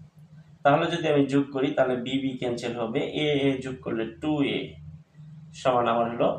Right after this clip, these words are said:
ষাট ডিগ্রি। তাহলে আমি কি পাইতেছি খেয়াল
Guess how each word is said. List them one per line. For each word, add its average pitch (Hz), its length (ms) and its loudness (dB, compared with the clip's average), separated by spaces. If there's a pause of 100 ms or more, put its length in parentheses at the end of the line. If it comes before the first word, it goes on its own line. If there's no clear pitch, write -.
(440)
ষাট - 220 0 (140)
ডিগ্রি। 73 340 -8 (1300)
তাহলে 127 280 2
আমি 127 180 2
কি 143 80 -2 (100)
পাইতেছি 151 380 -2 (100)
খেয়াল 160 200 2